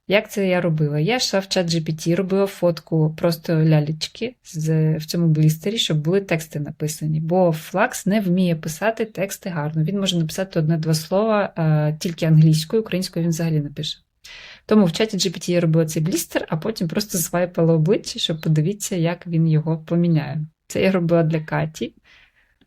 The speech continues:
І теж міняла тут їй десь. Ну, тут вона схожа, до речі, трошки. <laughs> І міняла їй обличчя. Як це працює? Ми заходимо от сюди, натискаємо плюсик, нову сесію.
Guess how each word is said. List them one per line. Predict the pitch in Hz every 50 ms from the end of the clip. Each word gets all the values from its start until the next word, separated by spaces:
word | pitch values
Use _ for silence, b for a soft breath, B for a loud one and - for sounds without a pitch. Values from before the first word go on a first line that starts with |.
| _ _ _ _ _ _ -
І | - 170 180 185 185 185 180 175 180
теж | - 185 202 208 202 - - - - - _ _ _ -
міняла | 170 165 165 165 170 180 185 190 185 180
тут | 170 180 - 170 170 _ - -
їй | 160 156
десь. | 156 151 147 165 - - - - - _ -
Ну, | 196
тут | 190 - - -
вона | 392 381 392
схожа, | 381 - - 170 160 156 147
до | 151 151 151
речі, | 156 175 165 - - 156
трошки. | - - 151 156 160 - - - - _ _ B B B B B B B
<laughs> | B B B B B _ _ _ -
І | 226 233 226
міняла | 208 190 175 180 185 180 175
їй | 170 160 160 165
обличчя. | 165 151 151 - 156 - - - _ _ _ _ _ B B B B B B B B B B B B B B B
Як | 180 220 262 - - -
це | - - 214
працює? | - - 208 196 - - - 151 139 143 135 - _ _ -
Ми | 190 240 262
заходимо | 240 226 214 - - 175 170 156 160 160 160 165 170 175 - _ _ _ -
от | 180 180 180
сюди, | - - 160 151 151 151 156 160 160 156 - _ _ _ _ -
натискаємо | - 175 165 156 - 165 156 - 185 185 180 170 156
плюсик, | - 165 165 185 190 - - - _ - -
нову | 165 165 160 170 165
сесію. | - - - 165 160 156 - - - 165 160 160